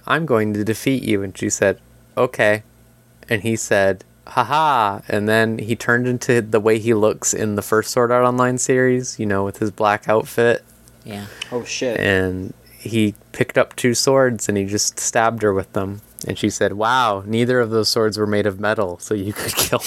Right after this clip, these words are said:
Speaker 1: me."
Speaker 3: Okay.
Speaker 1: <laughs> "What are the odds?" And he said, "Huh." And then she was like, "I'm going to become God," and went up to the ceiling, but then the horny clown's ghost was alive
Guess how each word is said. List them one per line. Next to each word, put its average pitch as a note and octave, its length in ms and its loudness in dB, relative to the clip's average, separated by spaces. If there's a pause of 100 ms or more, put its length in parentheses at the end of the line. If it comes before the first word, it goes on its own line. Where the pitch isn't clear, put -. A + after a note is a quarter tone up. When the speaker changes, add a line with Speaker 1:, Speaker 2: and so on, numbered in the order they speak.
(160)
Speaker 1:
me." - 720 -20 (420)
Speaker 3:
Okay. A#2+ 300 -2
Speaker 1:
<laughs> C3+ 260 -2
"What A#2+ 180 4
are C3 100 6
the C3+ 180 4
odds?" A2+ 640 4
And C3 160 2
he A#2+ 140 2
said, G2 260 2 (180)
"Huh." G2+ 220 2 (960)
And G2+ 220 0
then G2 420 2 (460)
she - 180 0
was A#2+ 160 2
like, A2+ 220 2
"I'm D3+ 220 2
going B2 240 2
to C3+ 100 0
become C#3+ 340 2
God," C#3 440 4
and G#2+ 160 2
went A2+ 140 4
up A2 100 -2
to - 100 -6
the B2 80 2
ceiling, A#2 380 0
but G2+ 140 -2
then A2 160 2
the G#2+ 100 0
horny A2+ 320 2
clown's A2 480 0
ghost G2+ 480 0
was A2+ 120 -2
alive G2+ 760 2